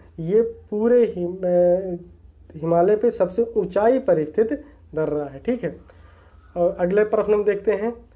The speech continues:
ठीक है, कि कौन सा दर्रा श्रीनगर को गिलगित से जोड़ता है, ठीक है।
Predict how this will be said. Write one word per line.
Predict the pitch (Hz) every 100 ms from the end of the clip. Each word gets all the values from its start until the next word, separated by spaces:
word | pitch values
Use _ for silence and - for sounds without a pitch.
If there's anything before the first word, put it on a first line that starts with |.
| _ -
ठीक | 202
है, | 147 - - _ - - - - - -
कि | 247
कौन | 240 - 202 247 269
सा | 247
दर्रा | 208 202 233
श्रीनगर | 226 220 202 190 233
को | 233 233
गिलगित | 190 240 269 302
से | 254
जोड़ता | 185 165 165
है, | 156
ठीक | 233 262 170
है। | 147